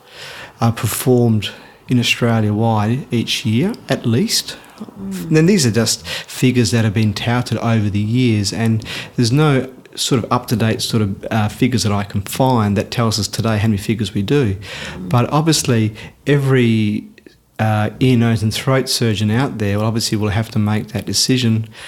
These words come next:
Speaker 2: Mm.
Speaker 1: and encompass the broader picture as to where the child has come from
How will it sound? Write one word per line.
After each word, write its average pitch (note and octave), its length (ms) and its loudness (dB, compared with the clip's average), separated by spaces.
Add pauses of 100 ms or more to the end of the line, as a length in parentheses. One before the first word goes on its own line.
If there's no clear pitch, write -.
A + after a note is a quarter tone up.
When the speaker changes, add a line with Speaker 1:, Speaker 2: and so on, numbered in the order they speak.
(120)
Speaker 2:
Mm. F3+ 440 -10
Speaker 1:
and A2 400 2
encompass A#2+ 580 -2
the A2 100 0
broader A#2+ 360 2
picture G#2+ 580 -2
as A2 220 -2
to G#2+ 280 0 (400)
where B2 280 2
the B2 100 2
child A2+ 360 0
has G2 140 -2
come C3+ 300 -2
from C#3+ 480 0